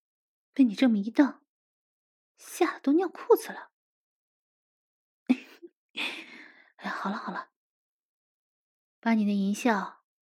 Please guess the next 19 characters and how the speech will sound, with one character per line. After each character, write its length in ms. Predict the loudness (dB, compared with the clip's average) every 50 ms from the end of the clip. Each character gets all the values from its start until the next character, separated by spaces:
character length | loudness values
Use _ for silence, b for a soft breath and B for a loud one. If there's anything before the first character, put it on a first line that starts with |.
| _ _ _ _ _ _ _ _ -2
给 100 | -2 0
本 200 | 0 0 0 2
姑 100 | 2 2
娘 100 | 2 2
收 180 | 2 2 2
一 80 | 2 2
收。 280 | -2 -6 -8 -10 -12 _ _ _ _ _ _ _ _ _ _ _ _ _ _ _ _ _ _ _ _ _ _ _ _ _ _ _ _ _ _ _ _ _ _ _ _ _ _ b b b b b b b b b b b b b _ _ _ _ _ _ _ _ _ _ _ _
本 200 | 0 0 0 0
姑 120 | 2 2 2
娘 100 | 2 2
刚 160 | 2 0 -2
才 100 | -2 -4
表 220 | -6 -4 -6 -6 -6
现 240 | -8 -10 -10 -10
的 80 | -8 -8 -8 -8 -10 -10 -14 _ _ _ _ _ _ _ _
还 100 | -18 -16 -14
可 180 | -12 -10 -10
以 140 | -10 -10 -12
吧？ 260 | -14 -14 -14 -14 _